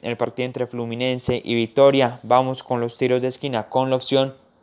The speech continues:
más de siete punto cinco tiros de esquina como opción más arriesgada, más de ocho punto cinco corners.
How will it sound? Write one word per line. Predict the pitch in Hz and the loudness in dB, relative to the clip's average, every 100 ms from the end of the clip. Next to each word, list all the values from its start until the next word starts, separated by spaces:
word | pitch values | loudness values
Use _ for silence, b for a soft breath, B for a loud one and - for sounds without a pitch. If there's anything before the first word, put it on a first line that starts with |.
| _ _ - | _ _ 0
más | 127 131 | 2 4
de | 135 143 | 4 2
siete | 135 143 143 | 2 2 0
punto | - 123 120 | -4 -4 -4
cinco | 117 147 135 113 | -4 -6 -2 -4
tiros | - - 131 123 | -2 0 4 4
de | 117 | 4
esquina | 117 - 139 127 | -2 -2 -2 -2
como | - 117 | -2 -4
opción | 113 123 117 120 | -2 -6 -4 0
más | 131 | 2
arriesgada, | 135 131 135 131 123 120 123 _ _ _ _ - | 2 2 0 4 4 4 -2 _ _ _ _ -8
más | 127 123 120 | 0 0 2
de | 135 | 4
ocho | 135 135 139 131 - | 4 4 0 -2 -4
punto | 120 117 120 | -8 -4 -4
cinco | 120 117 127 131 | -4 -4 -2 2
corners. | 151 135 131 123 - | 2 4 0 -2 -6